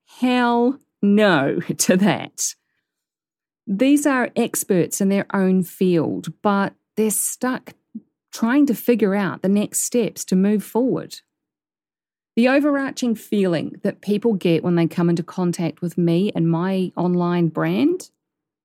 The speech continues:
is a sense of relief. It's relief that they don't have to hustle, work hard. They can be themselves.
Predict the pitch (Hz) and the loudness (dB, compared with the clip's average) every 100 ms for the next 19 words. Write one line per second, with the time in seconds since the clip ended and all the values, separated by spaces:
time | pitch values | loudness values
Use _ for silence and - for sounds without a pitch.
0 | _ - 220 233 - 190 170 - 180 170 | _ -8 -4 -4 -2 -2 -2 -2 -4 -2
1 | 180 165 160 147 - - - _ _ _ | 0 0 0 -2 -6 -12 -20 _ _ _
2 | _ _ _ _ _ _ _ 247 - 226 | _ _ _ _ _ _ _ -4 -2 2
3 | 247 254 269 285 - 233 220 - _ - | 2 4 2 0 -2 -2 -2 -4 _ -2
4 | 196 185 196 196 185 175 - 185 175 - | 0 2 2 2 0 -4 -4 -2 -2 -2
5 | 277 285 160 123 - _ - 156 175 180 | -2 0 -2 -4 -10 _ -2 2 2 0
6 | 196 247 202 139 - _ _ _ 165 190 | -2 0 -2 -4 -10 _ _ _ 0 0
7 | 180 196 196 202 226 - - 214 294 226 | 2 0 0 0 0 -2 -4 -2 2 2
8 | 131 - - - | 0 -4 -6 -6